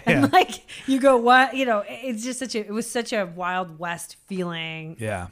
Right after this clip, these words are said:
Speaker 1: industry at that time, for sure.
Speaker 2: Right.
Speaker 1: So all of this means is that, you know, by around twenty nineteen or so,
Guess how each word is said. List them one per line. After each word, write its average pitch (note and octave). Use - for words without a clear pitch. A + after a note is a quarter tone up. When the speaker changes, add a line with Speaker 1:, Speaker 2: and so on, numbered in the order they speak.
Speaker 1:
industry F3+
at D#3+
that D#3+
time, -
for -
sure. G#2
Speaker 2:
Right. F#2+
Speaker 1:
So G#3+
all E4+
of D4
this D4+
means G3+
is F3+
that, F#3+
you D4
know, G3
by F3
around F#3+
twenty F#3+
nineteen F3+
or D#3
so, D#3